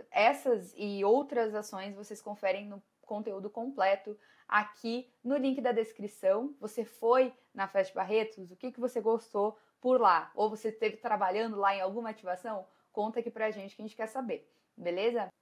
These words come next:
Agora, saindo desses grandes eventos específicos e falando num geral, vamos falar sobre aquecimento do setor, é, mais especificamente do trabalho que a G L Events Live vem desenvolvendo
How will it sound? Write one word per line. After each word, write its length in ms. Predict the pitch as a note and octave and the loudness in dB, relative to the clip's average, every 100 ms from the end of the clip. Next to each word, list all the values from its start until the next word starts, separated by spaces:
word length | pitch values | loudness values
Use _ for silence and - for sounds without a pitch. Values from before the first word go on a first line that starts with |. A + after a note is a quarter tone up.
| - | -4
Agora, 300 | A3+ C#4 D#4+ | 2 2 2
saindo 320 | D4+ F4 F#4+ | 0 -2 -4
desses 260 | F#4 E4 | -6 -6
grandes 380 | A#3+ C4+ F4 E4 | -2 0 0 0
eventos 320 | C#4 B3+ C4 | -2 -2 -6
específicos 920 | C4+ - B3+ - A#3+ B3+ C4+ C#4 C#4+ C#4 _ _ _ - | -8 -6 -8 -6 -8 -6 -8 -6 -8 -8 _ _ _ -6
e 220 | A#3 B3+ | -4 -4
falando 920 | - A#3 A3 G#3+ A#3 A#3+ A#3+ A#3+ A3+ - | 2 4 4 2 0 -2 0 -2 -4 -6
num 280 | G3+ A#3+ B3+ | -2 0 2
geral, 720 | A3+ B3 G3 E3+ G3 G#3+ - _ _ | 4 4 6 6 6 2 -6 _ _
vamos 180 | G3+ G#3+ | -8 2
falar 260 | A3 G#3+ | 6 6
sobre 200 | G#3+ B3 | 6 2
aquecimento 580 | A#3+ C4+ C#4 B3 C4 C#4 | 2 2 -2 -2 -2 -4
do 80 | C#4+ | -6
setor, 640 | C#4+ C#4 - G#3 G3 B3 - _ _ - | -2 -2 0 0 2 0 -4 _ _ -6
é, 420 | G#3 G#3 G#3 G#3+ | -2 2 2 2
mais 260 | A3+ A#3+ D4 | 2 2 0
especificamente 1080 | D#4+ - C#4+ D#4 - C#4 A#3+ A#3 B3+ D4 C4+ | -4 -6 -6 -6 -2 -2 0 -2 -4 -6 -8
do 140 | B3+ | -12
trabalho 500 | C#4 E4 A#3 A#3+ C#4 | -4 0 6 6 6
que 80 | C#4 | 2
a 120 | C4+ | 0
G 100 | A#3 | 2
L 340 | A#3+ A3 C4 B3 | 4 4 2 0
Events 320 | A3+ A#3+ - | -4 -8 -6
Live 520 | G3 G3 F#3+ G3+ G3+ | 4 6 6 2 -4
vem 260 | G3 G3 G#3 | -12 -10 -10
desenvolvendo 960 | G#3 F#3 F3 E3 F3 G3 C4 C#4 D#4+ | -10 -10 -10 -10 -8 -4 -4 -4 -6